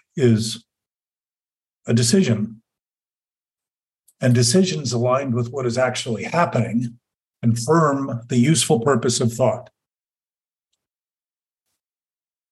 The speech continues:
The application of it alone gives us a sense of connection because we're interacting with what's happening rather than what we're just thinking is happening.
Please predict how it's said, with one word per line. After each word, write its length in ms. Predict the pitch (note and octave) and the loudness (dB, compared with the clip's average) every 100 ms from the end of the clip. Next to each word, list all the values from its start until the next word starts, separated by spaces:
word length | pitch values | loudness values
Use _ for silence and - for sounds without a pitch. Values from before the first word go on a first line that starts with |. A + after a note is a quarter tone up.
| _ _ _ | _ _ _
The 100 | B2 | -2
application 800 | A#2 A#2 A#2 - D#3 F#3 - C3+ | -2 -2 -6 -2 2 2 2 2
of 160 | B2+ C3 | 2 0
it 80 | |
alone 680 | B2+ B2+ C3 B2 A2 G2+ - _ _ _ _ _ _ _ _ A2 | 0 2 4 4 2 -4 -10 _ _ _ _ _ _ _ _ -2
gives 320 | B2+ D#3 C3 | 0 2 2
us 240 | B2 A2+ | 0 0
a 80 | A#2+ | -2
sense 640 | A2+ D3+ A#2+ A2+ - - _ _ _ - | -2 -2 0 -2 -6 -12 _ _ _ -8
of 160 | A#2+ | -6
connection 640 | - D#3+ D#3 - A2 A#2 - _ _ _ - | 0 0 0 -2 -2 -6 -18 _ _ _ -4
because 320 | A#2 A2+ A#2 | 0 2 2
we're 200 | A#2 A#2 | 2 2
interacting 720 | B2 A#2 A2+ C#3 D3 - C3+ | 2 2 0 2 0 2 2
with 160 | A#2+ A#2+ | 2 2
what's 180 | B2 A2+ | -2 -2
happening 480 | D#3 D#3 C#3+ C3 A#2+ | -2 -2 -2 0 2
rather 220 | B2+ B2 | 2 2
than 240 | A#2 A2+ | 2 4
what 140 | A#2 A#2 | 2 0
we're 100 | A2 | -2
just 280 | A2+ - | -4 -6
thinking 300 | A2 A2+ B2 | -12 -4 0
is 160 | G#2+ A2+ | 0 0
happening. 520 | A2 - G#2 G#2 A2 | -4 -4 -6 -12 -14